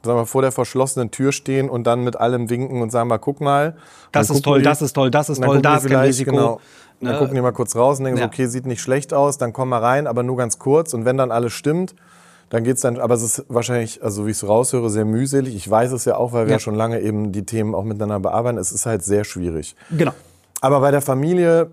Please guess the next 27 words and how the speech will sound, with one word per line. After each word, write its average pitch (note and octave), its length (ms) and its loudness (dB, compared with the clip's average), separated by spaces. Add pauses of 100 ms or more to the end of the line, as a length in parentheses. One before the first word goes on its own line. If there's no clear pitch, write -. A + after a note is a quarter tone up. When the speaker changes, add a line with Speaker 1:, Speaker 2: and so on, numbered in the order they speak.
Speaker 1:
der A#2 180 0
Klassiker, D3+ 560 0
Familie, C#3 480 -2
zwei A#2+ 240 0
Kinder E3+ 380 0
oder B2+ 140 2
vielleicht B2+ 300 0
auch A#2+ 120 -4
Familie, C3+ 400 -2
noch A2 180 -6
keine D3 300 0
Kinder, D3+ 440 -2
wo A#2 60 -2
man A#2 180 -2
sagt, A#2 280 0
„Ich - 80 -12
möchte A#2+ 340 -4
aber A2 160 -2
gerne G#2+ 300 -2
ins G2+ 160 -8
eigene G2+ 420 -4
Heim“, C#3+ 320 -2 (320)
Speaker 2:
Ja. A#2+ 140 -8 (100)
Speaker 1:
da A#2+ 80 2
ist B2+ 220 0
das C3 160 0
generell C#3+ 560 0